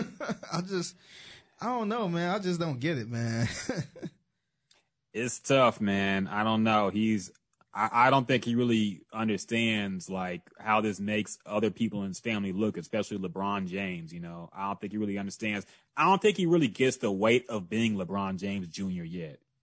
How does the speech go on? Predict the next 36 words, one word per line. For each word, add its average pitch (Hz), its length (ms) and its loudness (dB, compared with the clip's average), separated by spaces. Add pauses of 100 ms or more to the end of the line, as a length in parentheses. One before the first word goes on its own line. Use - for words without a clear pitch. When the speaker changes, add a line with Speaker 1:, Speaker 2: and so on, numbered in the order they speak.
(160)
Speaker 1:
Yeah. 120 440 -6 (160)
Speaker 2:
I 120 120 4
don't 135 120 6
think 151 120 4
he 143 60 4
really 135 240 6
understands 107 720 0
it. 82 240 -12
So, 95 640 2 (480)
like, 117 180 -4
he's 180 160 0
been 170 200 2
doing 131 240 6
goofy 110 340 0
shit, 98 340 -4
man. 98 200 -6
I, 104 180 -6
I 143 140 0
hope 175 240 2
he'll 120 200 6
learn. 95 540 -4
He 165 100 -10
got 147 260 2
time. 104 280 -2
He's 127 140 -2
still 143 240 0
young, 104 280 -2
still 147 220 -6
in 110 60 -2
high 98 180 -4
school. 98 280 -6
He 113 100 -2
gonna 151 240 -2
do 98 120 -2
stupid 92 360 -6
shit. 87 340 -8